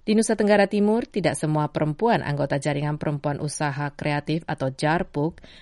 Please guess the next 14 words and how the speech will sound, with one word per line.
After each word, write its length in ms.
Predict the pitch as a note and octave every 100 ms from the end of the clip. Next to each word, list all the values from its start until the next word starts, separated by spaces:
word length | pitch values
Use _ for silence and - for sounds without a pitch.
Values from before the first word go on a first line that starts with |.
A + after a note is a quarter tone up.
| -
mempunyai 380 | B3 A#3+ A3+ G#3
ponsel 480 | E3 D3+ - C#3
Android. 560 | - F3+ F#3 C#3 C3+ C3 - - - - -
Isu 220 | D3+ -
lain 240 | D#3 D3+ D#3+
yang 100 | D#3
mereka 300 | D3 C#3+ D3
hadapi, 580 | D3+ D#3 D3 F#3 A3
pulsa 380 | - F#3 D3+ D#3
data 320 | D3 C#3+ D3
lebih 180 | D3 D3
sering 300 | D3+ G#3+ A3
digunakan 560 | E3 C#3+ C#3+ C#3+ D3 D3
untuk 240 | D3+ C#3